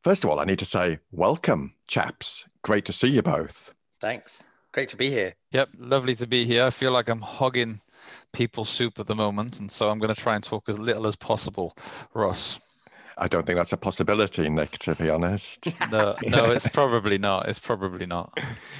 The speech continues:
Speaker 1: Now, as Nick says, Hoop Dog is a regular pea souper, but Duncan is a bit of a, a new boy on the People Soup block.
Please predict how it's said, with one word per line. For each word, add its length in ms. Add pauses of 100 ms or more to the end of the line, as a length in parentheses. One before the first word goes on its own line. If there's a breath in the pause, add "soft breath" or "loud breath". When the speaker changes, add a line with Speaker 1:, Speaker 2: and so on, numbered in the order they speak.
(180 loud breath)
Speaker 1:
Now, 180
as 140
Nick 180
says, 460
Hoop 260
Dog 340
is 200
a 80
regular 720
pea 160
souper, 500 (480 loud breath)
but 220
Duncan 340
is 140
a 40
bit 160
of 120
a, 440
a 120
new 240
boy 340
on 160
the 100
People 320
Soup 300
block. 420